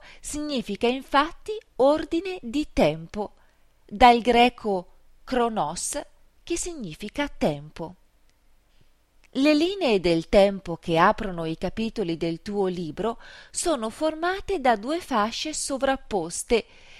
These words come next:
che si riferiscono ad aree geografiche differenti, a eventi o a protagonisti diversi, a distinti settori di attività,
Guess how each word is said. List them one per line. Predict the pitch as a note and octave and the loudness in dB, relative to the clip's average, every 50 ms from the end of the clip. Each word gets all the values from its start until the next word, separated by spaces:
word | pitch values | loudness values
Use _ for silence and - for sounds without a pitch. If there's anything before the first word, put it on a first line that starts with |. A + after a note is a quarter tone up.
| - - | -20 -8
che | - B3+ B3+ | -4 -2 -2
si | G#3+ - - A#3+ G#3+ | -2 -2 -2 -2 -2
riferiscono | F3 E3+ - - G#3 G3+ G#3+ A#3 C#4+ - - - - E4 F#4 G4+ G4+ G4 - | -2 -2 -4 -2 -2 -2 -2 -2 -4 -8 -10 -10 -8 -8 -8 -8 -10 -8 -2
ad | - C#4+ C#4+ - D4 | 0 0 2 6 6
aree | C#4+ C#4 B3+ A3+ G3 F3 E3 D#3 D3+ D#3 | 8 8 8 8 6 4 2 0 0 -2
geografiche | D3 - F3+ F3+ F#3 G#3+ G#3+ F#3+ F#3+ G#3 A#3 - E4 - - D#4 | -4 -4 -4 -2 0 0 0 0 0 -2 -4 -8 -8 -6 -4 -4
differenti, | B3+ D4 C#4+ - - D#4 D4 C4+ F#3+ D3+ D3+ D#3 D#3 - - A3 G3+ - - - - - _ _ _ _ _ _ | -4 -4 -8 -6 -2 0 2 2 2 0 -2 -8 -12 -10 -8 -8 -8 -8 -10 -18 -20 -20 _ _ _ _ _ _
a | - G3 G#3 F#3 | 4 6 8 8
eventi | F3 F3+ D3+ - G3 F#3+ F#3+ F#3+ F#3+ F#3+ - - G3 F#3 - - | 6 6 6 6 6 6 6 2 -4 -10 -8 -6 -6 -6 -6 -2
o | - G3 | 0 2
a | F#3 F3 | 2 2
protagonisti | - - F3+ E3+ - D#3+ D#3 - D#3+ D#3 E3 E3+ E3+ - - - E3 C3+ | 0 -2 -6 -4 -4 -4 -4 -6 -8 -8 -6 -8 -8 -8 -8 -10 -8 -6
diversi, | D#3 E3+ D3+ D#3 C#3 C3+ C#3 D3+ - - - - C#4 D4+ - - - - - - - - - - | -4 2 2 4 4 2 0 -4 -6 -6 -6 -6 -8 -10 -12 -16 -20 -20 -20 -20 -20 -20 -2 4
a | - B3 B3+ | 4 6 6
distinti | A#3+ G#3+ C#4 C#4 - - - D#4+ D#4 C#4+ A3 F3 - F3+ | 4 2 -2 -4 -6 -6 -4 -2 -2 -2 -2 -6 -8 -8
settori | F3+ - D4+ E4 - - - C4 A#3 A#3 C4 D#4+ E4+ C#4+ | -6 -4 -6 -6 -6 -6 -4 -2 -2 0 0 -2 -2 -4
di | A#3+ C#4 C#4 D4 | -2 -2 0 0
attività, | D4+ D4+ - - D#4+ D#4 D#4 D4 - - D#3 C3+ D3 - | 0 -2 -4 -6 -4 -4 -4 -4 0 0 0 0 0 -2